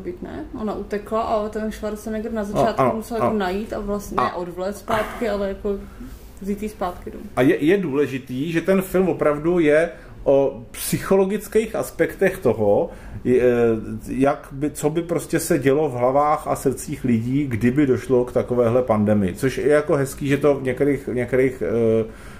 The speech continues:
Speaker 2: eh, aspektech připomíná tu dnešní, eh, dnešní covidovou dobu, eh, ty izolace a,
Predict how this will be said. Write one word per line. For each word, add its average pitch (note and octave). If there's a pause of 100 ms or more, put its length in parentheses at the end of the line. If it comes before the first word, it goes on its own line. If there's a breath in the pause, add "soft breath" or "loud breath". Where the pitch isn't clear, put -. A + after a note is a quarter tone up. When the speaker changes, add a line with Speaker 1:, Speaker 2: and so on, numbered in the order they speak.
(140 loud breath)
Speaker 2:
eh, G2
aspektech B2+
připomíná B2+
tu B2+
dnešní, A#2+
eh, A#2+
dnešní A#2+
covidovou A#2+
dobu, G#2+
eh, G#2+
ty A2
izolace A2
a, G2